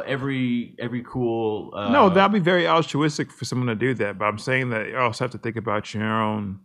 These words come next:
Speaker 2: ruin. Like, I can never tell someone to, like, commit career suicide that way.
Speaker 1: I would do it.
Speaker 2: I
Speaker 1: I
Speaker 2: mean,
Speaker 1: got
Speaker 2: that's
Speaker 1: nothing to lose.
Speaker 2: No, if you do, that's nice. But I just can't tell someone, like, "Hey, that whole thing you've been doing your entire life, flush that shit right now."
Speaker 1: Yeah.
Speaker 2: And
Speaker 1: Because
Speaker 2: it's
Speaker 1: if
Speaker 2: not
Speaker 1: you're gonna flush it,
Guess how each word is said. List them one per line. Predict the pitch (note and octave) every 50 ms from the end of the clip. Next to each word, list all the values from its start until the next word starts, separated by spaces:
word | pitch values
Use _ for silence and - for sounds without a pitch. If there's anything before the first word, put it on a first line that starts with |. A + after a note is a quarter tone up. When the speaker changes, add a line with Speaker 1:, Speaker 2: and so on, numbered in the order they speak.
| _ _ -
Speaker 2:
ruin. | G2 A2+ B2+ B2 A#2 A2
Like, | A2 A2+ A2
I | F#2+ G2+ A2+
can | - - - B2+
never | C#3+ C#3 C3 B2 A#2+ A#2
tell | G2+ - - B2+ C3
someone | A#2 - - A#2 A#2 A2+ A2 A2 G#2 G2+
to, | G#2+
like, | G2+ G2 F#2+ F2 -
commit | - A2+ A#2+ B2 A2+ A2+ _ _ _
career | - - A2+ A2 A2+ A#2 G#2
suicide | - - A#2 B2+ C3 A#2 - G2 F#2 F#2+ F#2+
that | F2+ E2 D#2 E2+
way. | E2+ D#2+ - - _ -
Speaker 1:
I | F2 G#2+ A2
would | G#2+ F#2 D#2
do | D#2+ D#2
it. | D#2+ E2 - _ _ _ _ _ _ _ _ _ -
Speaker 2:
I | -
Speaker 1:
I | A#2 D3+
Speaker 2:
mean, | F3+
Speaker 1:
got | F#3 E3+
Speaker 2:
that's | D3+ -
Speaker 1:
nothing | C3 A#2+ A#2
to | A2+
lose. | A#2+ B2 A#2 - -
Speaker 2:
No, | G#3 G#3+ F#3 D3
if | D#3 D3+ D3
you | D#3+
do, | D#3 D3+ F#3+ F#3+
that's | E3+ E3 D3+ - -
nice. | E3+ F#3 E3+ C#3+ B2 B2+
But | - B2+ G#2+
I | G#2 C3+ C#3 D3+ C#3
just | B2+ - D#3 D3 -
can't | - D3+ C#3 C#3 B2
tell | - C#3+ C3+
someone, | B2+ - B2+ A#2+ A#2 A2+
like, | A2+ A2 G#2+
"Hey, | A#2 B2+ C3 B2 G#2+
that | G#2+ G#2 A#2 A2+
whole | A2 A#2+ C3+ C#3 C3+
thing | C#3 C#3+ C#3
you've | C3 B2
been | A#2+ C3
doing | C3+
your | C#3 C3 B2
entire | A2+ A2 - A#2+ B2+ C3+ C#3 C#3 C3+
life, | C3+ C#3 C#3+ D3 D3+ D3 - - - - - _ -
flush | - - D#3 C3+ B2 -
that | D3+ C3 B2
shit | - - - C#3 C3 - _
right | - A#2 A#2 G#2+
now." | G#2 G#2+ G2+ F#2 F#2 G#2+ -
Speaker 1:
Yeah. | - - F#3+
Speaker 2:
And | - - - _ - D3+
Speaker 1:
Because | D3 E3 D3+
Speaker 2:
it's | -
Speaker 1:
if | F#3
Speaker 2:
not | G3 G3+ F3
Speaker 1:
you're | D#3 C#3
gonna | F#3 G#3+ A#3 G#3
flush | - - C#3 E3+ G3 - D3
it, | B2 G2